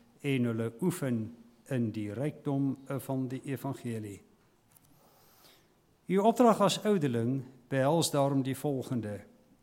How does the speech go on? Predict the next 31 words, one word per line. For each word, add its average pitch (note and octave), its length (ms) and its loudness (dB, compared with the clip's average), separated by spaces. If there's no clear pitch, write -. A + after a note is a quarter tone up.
Eerstens, E3+ 640 4
u C#3 100 -2
moet B2 200 0
toesien E3+ 420 2
dat C3+ 200 0
alles D#3 300 0
in D3+ 60 2
die C#3 120 -2
kerk D3+ 300 0
behoorlik D#3 500 0
volgens C3 400 -2
goeie D#3 280 -2
orde B2+ 380 -4
plaasvind, D3 720 -2
dat E3 160 4
die D#3 80 4
woord G3+ 240 2
en F#3+ 100 4
sakramente F3+ 680 4
gereeld E3 480 0
en C#3+ 40 2
suiwer D#3 440 0
bedien D3 400 0
word D#3 300 -2
en D#3+ 340 2
dat C#3+ 160 0
die B2+ 100 -4
sakramente C3 760 -4
heilig B2 380 -6
gehou C3+ 340 -4
word. A2+ 300 -8